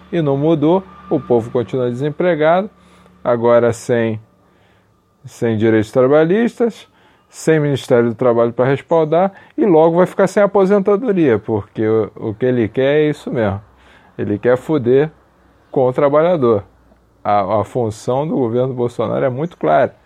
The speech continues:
E a gente, em breve, a gente vai voltar a fazer os programas normalmente. Enquanto isso, eu f-,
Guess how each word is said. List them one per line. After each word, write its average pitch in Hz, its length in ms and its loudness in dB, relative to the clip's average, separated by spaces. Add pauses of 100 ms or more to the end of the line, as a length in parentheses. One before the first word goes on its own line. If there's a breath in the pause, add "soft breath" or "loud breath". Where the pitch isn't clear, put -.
(1500 loud breath)
E 120 760 -6 (600 soft breath)
a 165 160 2
gente, 180 280 0
em 175 80 0
breve, 151 400 2
a 147 40 0
gente 147 260 -6
vai 139 100 0
voltar 120 420 0
a - 20 0
fazer 110 480 -2
os 104 100 -8
programas 107 580 -4 (800 soft breath)
normalmente. 117 880 -4 (800)
Enquanto 127 320 -2
isso, 131 200 -2
eu 120 60 0
f-, 113 340 -12